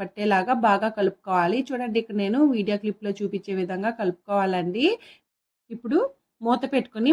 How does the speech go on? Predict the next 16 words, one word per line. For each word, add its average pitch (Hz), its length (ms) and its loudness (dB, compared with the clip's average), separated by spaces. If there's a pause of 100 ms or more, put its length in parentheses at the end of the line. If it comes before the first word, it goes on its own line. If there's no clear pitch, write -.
మంటని 233 440 2
లో 196 100 4 (100)
ఫ్లేమ్‌లో 220 320 2 (120)
ఉంచి, 196 320 0 (400)
ఈ 262 80 -2 (100)
ఉల్లికాడల్ని 233 640 6
కాస్త 220 240 0 (120)
మగ్గనివ్వాలి. 196 640 2 (180)
మధ్య 202 320 2
మధ్యలో 240 320 4 (100)
మూత 196 160 -2 (140)
తీసుకుంటూ, 196 560 -2 (160)
ఉల్లికాడల్ని 202 680 2
కలుపుకుంటూ 196 600 -2 (120)
ఉడికించుకోవాలండి. 196 1000 0 (600)
అలాగే 226 300 2